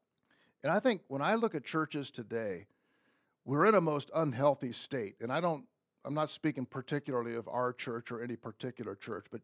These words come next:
churches at large. And what I watch is that when it comes to confronting problems, we're really not very good at it. Either we want to ignore it, pretend like it's not happening, and hoping it'll go away, and so we just do nothing,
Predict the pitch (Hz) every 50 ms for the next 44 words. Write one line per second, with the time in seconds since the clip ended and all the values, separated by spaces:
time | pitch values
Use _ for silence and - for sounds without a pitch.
0 | _ _ - - 185 196 190 175 160 131 139 120 117 127 123 117 113 113 113 123
1 | 120 143 196 226 220 170 143 135 147 165 185 202 196 - - - - - 117 117
2 | 117 113 110 - _ 131 127 123 120 - _ _ _ _ _ _ _ _ _ _
3 | _ _ _ - 143 143 139 131 - - - 180 214 233 240 220 - - - 175
4 | 165 170 - 156 131 - - - - 160 160 170 180 185 180 175 - - 151 143
5 | 127 117 110 120 123 123 127 135 - - - _ _ _ _ - 139 147 139 127
6 | 123 156 220 233 220 190 160 165 165 156 135 147 147 143 131 117 135 143 151 143
7 | 123 98 90 80 - _ _ - _ _ _ _ _ _ _ _ _ _ - 165
8 | 196 190 190 180 165 147 156 165 165 160 151 139 120 - _ _ _ _ _ -
9 | 147 160 156 143 135 120 117 123 127 135 151 180 208 208 - 135 - - 160 156
10 | 156 151 151 151 143 - 131 - 147 151 131 131 123 127 139 151 160 - 220 226
11 | 226 208 - - _ _ _ _ _ - - 127 117 123 151 160 160 175 170 160
12 | 143 135 123 143 147 147 139 131 123 127 131 135 156 202 226 214 - - _ _
13 | _ _ - - 127 - - 170 156 151 151 151 135 156 151 - - 139 135 123
14 | 117 113 120 143 - - 254 262 240 202